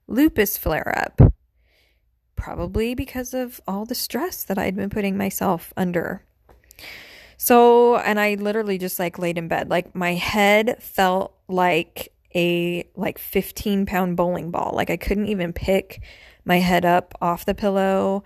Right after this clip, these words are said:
and I slept, like, all day long. And then as I started to feel better, I realized that, like, all of my joints hurt. It hurt to put on my shoes. It hurt to do everything. And then I was really pissed and mad at myself because you know, I was,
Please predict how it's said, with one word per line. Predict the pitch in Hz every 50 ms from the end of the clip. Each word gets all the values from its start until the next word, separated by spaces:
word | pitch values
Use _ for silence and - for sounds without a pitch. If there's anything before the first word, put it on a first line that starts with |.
| - - - _ _ -
and | 170 170 170
I | 170
slept, | 165 - - - 170 165 170 175 - - 165
like, | 165 165 165 - -
all | 175 165 165
day | 170 170 170
long. | 165 151 - - - - 196 - _ - - - - - - _ _ _ _ _ _ _ _
And | - 196 196
then | 196 202 214 214 214 220
as | 214 208 202
I | 214 196
started | 190 - - 185 180 180
to | 170 170
feel | - 190 175 170
better, | 170 214 233 240 240 254 254 254 254 -
I | -
realized | 190 175 180 185 185 180 180 180 185
that, | - 170 -
like, | 170 165 - - -
all | - 180 165 180 220 233
of | 233
my | 233 226
joints | 220 202 185 156 165 - -
hurt. | - 170 - -
It | - - -
hurt | 170 190 175 180 -
to | 220 208
put | 233 226 226
on | 220 226
my | 233 226 226
shoes. | - - 180 170 - - -
It | - -
hurt | - - 180 185
to | -
do | 202 214 190
everything. | 185 180 180 175 175 - 170 175 -
And | - 180 190
then | 208 233 262 269
I | 277 240
was | 214 208 202
really | 196 196 202 202 196
pissed | - - - - 214 190 - - -
and | 175 170
mad | 175 175 175 165
at | - -
myself | 143 147 - - - - - - - - - _ - - - - - - _ _ _ - 180
because | 165 180 180 - 185 196 185 185 185 185 190 190 190 180 190 - - - _ _ _ _ _ _ _ _ _ _ _ _ _ _ _ _ _ _ _ _ _ -
you | 185 196
know, | 196 180 175
I | 180 185 180
was, | 180 180 180 175 175 180 - - - -